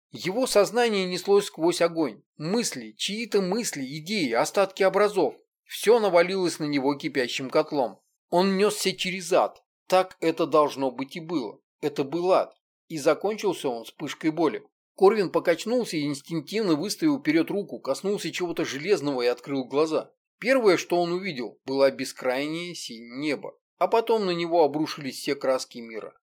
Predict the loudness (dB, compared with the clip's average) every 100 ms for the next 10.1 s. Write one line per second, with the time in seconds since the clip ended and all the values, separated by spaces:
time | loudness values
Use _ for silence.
0 | _ -10 -6 -2 -2 -4 _ _ _ -16
1 | -2 0 0 -2 -4 -6 -6 -8 -8 -10
2 | -12 -20 _ _ -8 -4 0 0 0 -2
3 | -2 -2 -4 2 2 2 -2 -14 -10 -4
4 | -4 -2 -2 -2 -2 -2 -4 -2 0 0
5 | -2 -4 -12 -6 -6 -2 -2 -2 -4 -8
6 | _ _ 0 2 2 -2 -6 -10 -14 _
7 | -8 -4 -4 0 0 0 -4 -4 -6 -6
8 | -4 0 0 0 -2 -2 -8 -20 _ -20
9 | -4 0 2 2 -2 -6 -8 -6 -8 -10
10 | -18